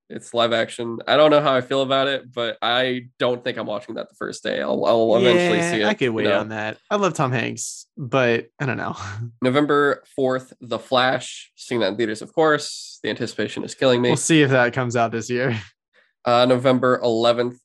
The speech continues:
Speaker 1: Black Panther: Wakanda Forever, literally a week after The Flash.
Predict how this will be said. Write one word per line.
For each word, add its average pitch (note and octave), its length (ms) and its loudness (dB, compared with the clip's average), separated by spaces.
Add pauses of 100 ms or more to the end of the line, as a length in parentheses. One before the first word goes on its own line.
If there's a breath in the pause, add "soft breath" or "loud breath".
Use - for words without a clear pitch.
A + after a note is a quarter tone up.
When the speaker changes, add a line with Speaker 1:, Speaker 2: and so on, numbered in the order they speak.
Speaker 1:
Black A#2+ 380 -4 (100)
Panther: A#2+ 400 -4
Wakanda A2+ 300 -2
Forever, G#2 420 -4
literally A2 380 -4
a A2 40 -4
week A2+ 220 -6
after G#2+ 240 -4
The G#2 80 -6
Flash. G2+ 560 -4